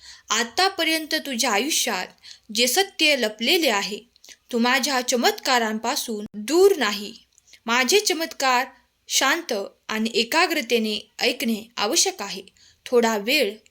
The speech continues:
बाळा, ऐकून घे, भाग्यवंत ठरशील. स्वामी नेहमी तुझ्या पाठीशी आहेत. मी तुझ्या मदतीला सांगून नाही,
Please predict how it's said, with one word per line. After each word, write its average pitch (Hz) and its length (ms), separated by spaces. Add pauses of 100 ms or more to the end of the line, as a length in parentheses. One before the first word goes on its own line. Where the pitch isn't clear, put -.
(280)
बाळा, 233 400 (200)
ऐकून 240 400
घे, 208 220 (420)
भाग्यवंत 220 680
ठरशील. 208 400 (560)
स्वामी 240 460
नेहमी 233 460 (260)
तुझ्या 349 260
पाठीशी 320 580
आहेत. 196 420 (520)
मी 339 260
तुझ्या 349 280
मदतीला 277 680
सांगून 247 600
नाही, 202 320